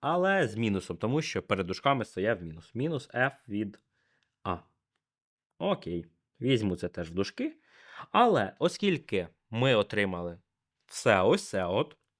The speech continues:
та, ми тепер можемо скористатися формулою Ньютона Лейбніца, але навпаки, ми отримали, що це дорівнює сумі ось таких от двох виразів, які є різницею первісних в точці Б, відняти в точці А.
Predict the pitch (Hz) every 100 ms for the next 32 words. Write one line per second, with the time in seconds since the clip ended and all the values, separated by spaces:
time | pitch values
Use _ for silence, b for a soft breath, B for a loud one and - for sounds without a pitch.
0 | _ 156 175 - b b b - 190 311
1 | 151 180 160 156 120 110 127 123 202 214
2 | 123 - 165 147 110 120 165 127 170 269
3 | 226 180 - 139 165 208 185 - 185 -
4 | 98 123 160 143 131 117 101 95 98 95
5 | - 101 87 - _ _ _ _ - 139
6 | 107 104 101 98 92 87 87 _ _ _
7 | - - 160 113 101 110 104 - 90 98
8 | 110 - 90 92 85 98 127 156 160 170
9 | 160 151 131 139 135 139 127 131 127 113
10 | - 104 - 110 - 104 98 101 - _
11 | _ _ _ _ _ _ 107 104 107 101
12 | 98 92 110 110 107 101 - - - 101
13 | 107